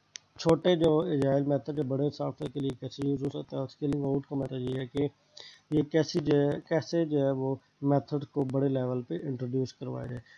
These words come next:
When scaling agile method is important to maintain agile फंडामेंटल। एजाइल को जब आपने उसको मेथड्स को आपने करना है, scale अप करना है, स्केल आउट करना है, तो उसके लिए कुछ चीज़ें फंडामेंटल जो मेंटेन रखनी होगी आपको,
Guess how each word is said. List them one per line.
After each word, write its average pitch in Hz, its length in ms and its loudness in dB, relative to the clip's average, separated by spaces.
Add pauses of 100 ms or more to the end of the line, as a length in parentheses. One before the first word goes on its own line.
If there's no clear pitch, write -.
(160)
When 151 180 2
scaling 147 360 2
agile 139 300 2
method 135 340 -2
is 131 120 -6
important 135 460 -6
to 127 140 -6
maintain 139 420 0
agile 123 220 -4 (520)
फंडामेंटल। 123 640 -4 (440)
एजाइल 143 440 8
को 156 120 4
जब 139 200 4
आपने 131 420 2
उसको 131 480 0
मेथड्स 131 420 -2
को 139 180 2
आपने 131 260 0
करना 131 280 0
है, 127 240 0 (360)
scale 147 360 6
अप 147 300 -4
करना 135 220 0
है, 139 60 2
स्केल 131 300 -2
आउट 139 180 0
करना 131 220 -6
है, 123 60 -4
तो 131 120 -6
उसके 131 220 -6
लिए 135 60 0
कुछ 139 240 -8
चीज़ें 139 200 -2
फंडामेंटल 123 600 -4
जो 135 80 -4
मेंटेन 120 380 -4
रखनी 127 300 -6
होगी 120 140 -6
आपको, 120 360 -6